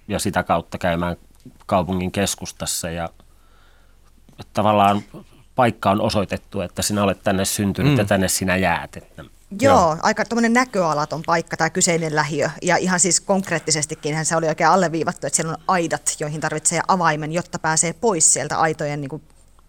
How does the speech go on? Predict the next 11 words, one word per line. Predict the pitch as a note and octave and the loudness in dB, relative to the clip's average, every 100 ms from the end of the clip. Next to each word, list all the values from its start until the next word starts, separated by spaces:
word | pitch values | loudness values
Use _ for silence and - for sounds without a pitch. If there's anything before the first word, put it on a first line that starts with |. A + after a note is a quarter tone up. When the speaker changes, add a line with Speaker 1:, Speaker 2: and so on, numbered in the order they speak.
| - - | -8 2
Speaker 3:
toiselta | F3+ E3 D3+ | 4 4 0
puolelta. | - D3 D#3 D#3+ G3+ - - - | -2 0 0 0 -2 -4 -20 -12
Sanoisin, | - B3+ C4 B3 | -2 0 2 0
että | A#3+ B3+ - | 0 -2 0
tähän | C#4+ C#4 B3 | 0 2 2
lähiöön | F3+ E3 F3 D#3+ D#3+ - | 2 0 -2 -2 -4 -4
en | F#3+ F#3+ | -2 -2
kauhean | - A3 F#3+ D#3+ | 2 4 4 -2
mielelläni | E3 D3+ D3 D3+ D#3+ | -2 -2 -4 -4 -4
itse | F#3 - C#3 | -2 -2 -2
muuttaisi. | D3+ D#3+ - - F#2 - - | -4 -6 -8 -4 0 2 0